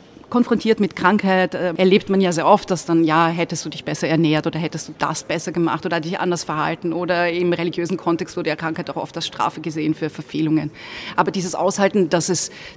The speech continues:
den Zufall gibt, dieses u-, unbestimmte, vage, uneindeutige, dass, dass der Zufall einen positiv wie negativ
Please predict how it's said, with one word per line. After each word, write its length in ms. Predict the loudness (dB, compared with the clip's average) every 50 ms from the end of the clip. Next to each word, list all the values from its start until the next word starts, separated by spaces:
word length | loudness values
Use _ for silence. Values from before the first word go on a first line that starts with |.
| 0
den 140 | 2 2 2
Zufall 380 | 2 0 0 -2 2 4 4 4
gibt, 460 | 4 2 2 2 2 2 0 -4 -4
dieses 260 | -4 -4 -4 -4 -4
u-, 140 | -6 -6 -6 -8 -14 -10 2
unbestimmte, 720 | 6 6 8 8 6 2 2 2 2 2 4 2 2 4
vage, 300 | 4 4 6 4 4 4
uneindeutige, 720 | 4 4 4 6 4 2 4 4 4 2 2 0 -2 -2
dass, 220 | -2 -2 -4 -4
dass 180 | -4 -6 -6 -2
der 120 | -4 -4 -4
Zufall 320 | -2 -4 -4 -2 -2 -4
einen 500 | -2 0 2 2 4 4 6 4 4 2 0 -6 -16 -14
positiv 400 | -6 -2 -2 0 0 -2 -2 0
wie 100 | 2 4
negativ 680 | 6 8 8 8 6 4 2 2 0 0 0 0 -2 -8